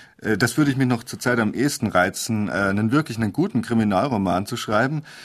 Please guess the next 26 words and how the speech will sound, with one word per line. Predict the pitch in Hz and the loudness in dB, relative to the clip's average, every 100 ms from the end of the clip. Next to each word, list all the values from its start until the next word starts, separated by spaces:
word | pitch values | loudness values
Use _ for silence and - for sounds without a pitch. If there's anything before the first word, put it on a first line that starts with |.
| - | -20
äh, | - 135 131 123 | 2 4 6 6
dann | 135 147 | 4 4
muss | 170 175 | 2 0
ich | 156 - | -4 -2
mir | 151 151 | 0 4
meine | 143 147 123 | 4 4 2
Handlung, | 156 156 156 156 | -2 0 -2 0
die | 131 | 0
Handlungs-, | 147 156 156 156 143 | 0 0 0 0 -2
das | - 131 | -4 -2
Handlungsschema | 156 160 143 - 139 131 | -2 0 0 2 4 4
wirklich | 127 156 151 | 2 -4 -6
genau | - 117 117 143 | -2 2 4 2
durchkonstruieren | 147 170 - 110 104 131 110 147 147 131 | 0 -4 -2 -4 -2 -2 0 0 0 -2
und, | 110 135 120 | 2 2 2
äh, | - 127 | 2 0
das | 135 | 0
muss | 147 131 | -2 -2
alles | 104 131 - | 0 -2 -2
geplant | 127 - 123 151 160 | -6 0 2 2 0
sein, | 120 104 | 2 4
dann | 107 131 | 4 2
schreibe | 120 131 131 | 0 -2 -2
ich | 131 | -4
es | 131 | -8
auf. | - 107 98 | -2 0 0